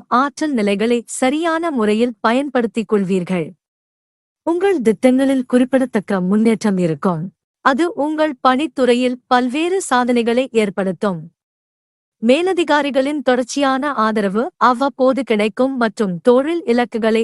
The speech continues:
முன்னோக்கி நகர்த்தவும் உதவும். மாதத் தொடக்கத்தில் சுக்கிரனும் புதனும் ஏழாவது வீட்டில் பார்வையே இருப்பதால், தொழில்களுக்கு சாதகமான காலகட்டத்தை உருவாக்கும்.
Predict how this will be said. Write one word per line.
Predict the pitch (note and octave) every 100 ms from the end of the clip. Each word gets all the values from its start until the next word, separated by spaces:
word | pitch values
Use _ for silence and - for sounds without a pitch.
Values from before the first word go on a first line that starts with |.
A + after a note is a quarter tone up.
| A3
முன்னோக்கி | G#3+ C4+ D#4+ C#4+ - C4+
நகர்த்தவும் | A3 G#3+ G3 F#3+ A#3+ C4 B3
உதவும். | G#3 G3+ F#3 F#3+ D#3 F3 _ _ _ _ _ _ _ _ _
மாதத் | G#3+ B3+ D#4+ F#4+
தொடக்கத்தில் | C4+ A#3+ A3 G3+ A3+ A#3+
சுக்கிரனும் | G#3 B3 G#3+ B3+ B3+ C#4+ B3+
புதனும் | A3+ A#3 B3 B3+ -
ஏழாவது | A3+ C4+ C#4+ C4+ A#3+ G3+
வீட்டில் | G#3+ G#3 G#3+ G3+
பார்வையே | - G#3 A#3+ A#3+ A3+ G#3+
இருப்பதால், | F#3 F#3 F#3 F3+ F3+ A#3+ _ _ _ _
தொழில்களுக்கு | C#4 F4 F#4+ D#4 D4 C#4 D#4 E4+
சாதகமான | - A#3+ C4 C4 A#3+ B3 C4 D4+
காலகட்டத்தை | B3 A#3+ C4 A#3 G3 F#3+ - D#4+
உருவாக்கும். | C#4 A#3 G#3 G3 E3+ G3